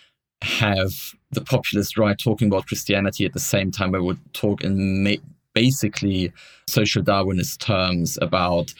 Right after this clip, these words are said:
needing to be strong, needing to fight. It was much more fear-based than hope-based. It was much more fight-based than sacrifice-based.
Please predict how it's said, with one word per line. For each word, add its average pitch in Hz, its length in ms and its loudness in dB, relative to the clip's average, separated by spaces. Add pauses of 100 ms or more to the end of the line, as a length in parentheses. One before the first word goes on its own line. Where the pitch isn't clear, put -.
(160)
needing 107 240 4
to - 100 -2
be 104 80 2
strong, 101 680 2
needing 101 260 2
to 104 100 -2
fight. 98 500 0
It 98 100 0
was 101 220 0
much 104 260 0
more 95 120 2
fear-based 104 760 2
than 92 200 2
hope-based. 101 720 0
It 78 80 -4
was 92 200 -2
much 95 320 -2
more 90 260 0 (300)
fight-based 104 840 0
than 95 240 2
sacrifice-based. - 1300 -2